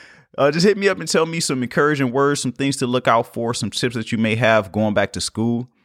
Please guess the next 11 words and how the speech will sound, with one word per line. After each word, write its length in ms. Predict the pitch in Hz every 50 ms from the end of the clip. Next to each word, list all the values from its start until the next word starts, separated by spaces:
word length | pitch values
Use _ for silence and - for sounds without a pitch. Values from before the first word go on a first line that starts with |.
| _ _ _ _ _
I'm 160 | - 101 95 - -
all 300 | - 104 110 110 87 82
open 240 | 117 104 - 104 107
to 200 | - - 113 107
it, 20 |
and 80 | 98 92
I'm 140 | 85 85 80
appreciative 520 | - - - 120 117 - 104 90 95 85
of 140 | 92 90 76
it 140 | 80 - - -
all. 480 | 104 120 117 90 73 - - - _